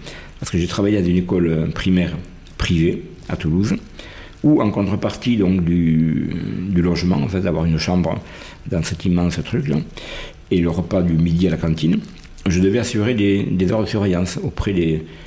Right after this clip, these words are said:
là, c'était des élèves de C M un, C M deux, enfin voilà, des, des primaires. Et ça m'a beaucoup plu. J'adorais ça, puis les élèves m'adoraient. Et puis la, la directrice, donc, quand elle a vu que j'aimais ça, je sais pas pourquoi, c'est comme ça, hein,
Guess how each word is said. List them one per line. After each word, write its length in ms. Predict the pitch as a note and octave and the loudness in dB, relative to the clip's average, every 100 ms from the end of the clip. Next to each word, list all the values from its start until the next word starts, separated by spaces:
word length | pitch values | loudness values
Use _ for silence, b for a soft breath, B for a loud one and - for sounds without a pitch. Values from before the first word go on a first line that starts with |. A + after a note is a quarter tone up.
| B - | B -6
là, 100 | F#2 | -4
c'était 200 | F2+ F2+ | -2 0
des 120 | D2+ F2+ | 2 2
élèves 260 | G#2+ E2+ | 2 2
de 280 | D#2+ D#2+ D#2+ E2+ D#2+ | 2 0 -2 -4 -6
C 180 | - E2 | -2 0
M 160 | D#2+ D#2+ | 0 2
un, 260 | F2 F2+ | 2 2
C 140 | - E2 | 0 0
M 160 | E2 | 0
deux, 240 | E2 F2 E2 | 2 2 0
enfin 160 | D#2+ D#2+ | -2 -2
voilà, 200 | D#2+ D#2+ | -2 -2
des, 120 | E2 B B B - | -4 B B B -4
des 100 | E2 | -2
primaires. 340 | - F2 E2 D#2+ - - - B B B B B - | 0 0 0 -6 -10 -20 -20 B B B B B 0
Et 280 | G2 - - - - - - - - - - - | 2 2 -4 -16 -20 -20 -20 -20 -20 -20 -14 -6
ça 160 | - F2+ | -2 0
m'a 100 | F2+ | 2
beaucoup 200 | - G2+ | 0 -2
plu. 320 | - - - B B B B B - - | -4 -6 -8 B B B B B -18 -4
J'adorais 380 | F2 F2+ F#2+ E2 | 0 2 2 0
ça, 220 | D#2+ D#2+ | 0 0
puis 140 | D#2+ F#2 | 2 2
les 120 | F2 | 4
élèves 220 | G2 A2+ | 2 2
m'adoraient. 340 | G#2 G2 D#2+ D#2+ B B B B B B - | 2 2 0 -2 B B B B B B -6
Et 60 | |
puis 180 | - A#2+ | 0 0
la, 240 | F2+ E2 | 2 0
la 120 | F#2 F2+ | 0 0
directrice, 540 | F#2 F2+ - F3 - | 0 -2 -4 -6 -2
donc, 220 | - E3+ B B B B | -2 -2 B B B B
quand 160 | F#2 F2+ | -2 0
elle 80 | F2 | 2
a 60 | |
vu 100 | G2+ | 2
que 120 | A#2+ F2+ | 2 2
j'aimais 260 | F#2 E2 | 2 2
ça, 180 | - D#2+ B3 - - - - - | 0 0 0 -4 -16 -20 -12 -4
je 140 | G2 | 2
sais 0 | |
pas 160 | F2 E2 | 2 2
pourquoi, 260 | - G#2 | 0 -2
c'est 160 | - F#2+ | -2 0
comme 140 | D#2+ | 0
ça, 220 | D#2 | 0
hein, 60 | C#2 | 0